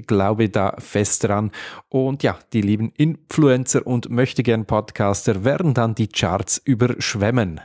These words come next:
neben dem, dass dann auch die öffentlichen es ja sowieso schon tun. Aber lass mal den Punkt mal so. Ähm, Podcast-Charts von Spotify sollte man mal ein bisschen genauer anschauen.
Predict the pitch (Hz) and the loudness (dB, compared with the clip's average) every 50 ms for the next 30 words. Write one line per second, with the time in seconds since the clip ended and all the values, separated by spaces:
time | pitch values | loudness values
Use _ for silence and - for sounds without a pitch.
0 | - _ - 104 104 95 107 101 92 87 - - 123 110 104 98 - - 98 92 | -18 _ -2 0 0 0 0 -2 -4 -2 0 0 0 0 0 -2 -2 -2 -2 0
1 | - - - 107 95 92 92 - - 95 92 - - - - 127 113 - - 101 | 0 -2 0 0 -2 -2 -2 -4 -4 -4 -4 -4 -6 -4 -2 -2 -2 -2 -2 -2
2 | - 107 - - 107 92 87 - - - - - - - - - - 101 - - | -2 -2 -2 -2 -2 -4 -4 -6 -10 -14 -14 -14 -16 -18 -6 -2 -2 0 0 0
3 | - 113 107 - - 120 117 113 101 107 95 87 104 101 92 87 - - 95 90 | -2 0 2 2 4 4 4 4 4 2 2 2 0 0 -2 -2 -4 -4 -4 -4
4 | 82 82 - - _ _ 110 101 98 98 95 95 - - - - - - - - | -4 -6 -10 -16 _ _ 0 0 2 2 0 -2 -4 -8 -14 -16 -16 -18 -20 -20
5 | - _ _ _ 135 127 131 127 110 - - 117 101 92 82 - - - 110 101 | -20 _ _ _ 0 2 2 2 0 0 0 0 0 0 -2 -4 -4 -2 0 0
6 | 92 - - 110 104 95 - - 113 98 98 92 90 101 95 82 - - - _ | 0 0 -2 -2 -2 -4 -4 -4 -2 0 0 2 2 2 2 0 -2 -6 -12 _
7 | _ - 92 - - - - - _ _ _ _ - 107 - - - - 92 87 | _ -8 -6 -6 -6 -8 -14 -18 _ _ _ _ -6 -6 -6 -4 -4 -4 -2 -2
8 | 87 - - - - - - - - - - - 98 80 80 - - - - - | -2 -4 -6 -6 -8 -12 -12 -14 -10 -6 -4 -2 0 0 -2 -2 -2 -2 -2 -2
9 | - - - - 113 107 101 - - - - - 120 120 131 - 113 - - 104 | -2 -6 -6 -4 -2 -2 -2 -2 -4 -4 -2 0 -2 -2 0 -2 -2 0 0 -2
10 | 87 - - - - - 110 101 95 - 104 101 101 107 110 104 101 101 131 120 | -2 -2 -2 -2 -2 0 0 0 0 0 0 0 2 2 2 0 2 0 0 0
11 | - 147 147 147 139 131 139 151 156 - - - 120 131 143 143 - 131 113 110 | 2 2 2 2 2 2 2 2 2 0 0 0 0 0 0 0 0 0 0 2
12 | 113 113 110 | 0 -2 -2